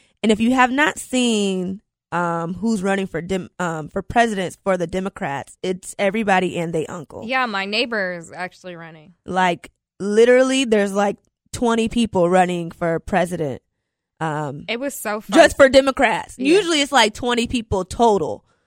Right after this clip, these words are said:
Speaker 1: But it's, like, just Democrats alone, there's, like, twenty people.
Speaker 2: So my neighbor is actually running for president,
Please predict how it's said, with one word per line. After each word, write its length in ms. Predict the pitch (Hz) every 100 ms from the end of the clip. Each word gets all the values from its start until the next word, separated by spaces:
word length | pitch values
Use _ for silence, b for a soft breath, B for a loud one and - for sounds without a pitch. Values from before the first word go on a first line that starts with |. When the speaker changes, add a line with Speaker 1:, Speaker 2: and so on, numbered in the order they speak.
| _
Speaker 1:
But 100 | 202
it's, 100 | 226
like, 180 | 220 190
just 300 | 190 240 359 226
Democrats 480 | 285 294 285 247 233
alone, 500 | 196 208 220 190 175
there's, 180 | 180 185
like, 220 | 175 156
twenty 280 | - 190 160
people. 400 | 165 - - -
Speaker 2:
So 160 | - 254
my 160 | 269 262
neighbor 300 | 269 320 311
is 260 | - 233
actually 340 | 220 214 - 202
running 240 | 202 196 185
for 120 | 185
president, 520 | 190 175 160 160 151